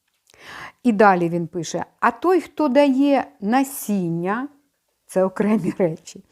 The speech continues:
тобто Бог, "і хліб сіячеві на поживу, нехай зростить і примножить ваше насіння, і нехай виростить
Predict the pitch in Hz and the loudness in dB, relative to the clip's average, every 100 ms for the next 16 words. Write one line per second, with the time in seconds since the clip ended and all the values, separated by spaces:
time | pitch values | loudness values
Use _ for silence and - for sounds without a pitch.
0 | _ _ _ 160 - 165 160 156 - _ | _ _ _ -10 -6 -4 -4 -6 -8 _
1 | _ _ - - - _ _ - 285 285 | _ _ -20 -20 -20 _ _ 2 4 4
2 | 233 196 _ _ - - 247 233 196 - | 2 -2 _ _ -4 0 4 4 0 -6
3 | - _ - - 262 269 277 - 294 277 | -20 _ -18 -4 2 2 2 0 0 2
4 | 269 277 277 277 247 277 247 262 _ _ | 2 2 0 -2 0 -2 -2 -4 _ _
5 | - 415 - 494 403 392 370 - 180 160 | -2 -2 2 2 4 2 0 -4 -6 -6
6 | _ 262 269 277 269 247 226 175 170 151 | _ -2 0 2 2 2 0 0 -4 -6
7 | _ - 180 226 196 185 175 220 240 - | _ -8 2 2 2 -6 -6 -8 -8 -8
8 | 196 165 165 185 247 - _ _ _ _ | -6 -2 -2 -2 -4 -8 _ _ _ _
9 | _ 247 240 233 247 220 214 339 370 - | _ 2 2 4 2 2 2 0 0 -4
10 | - 277 - | -8 -10 -12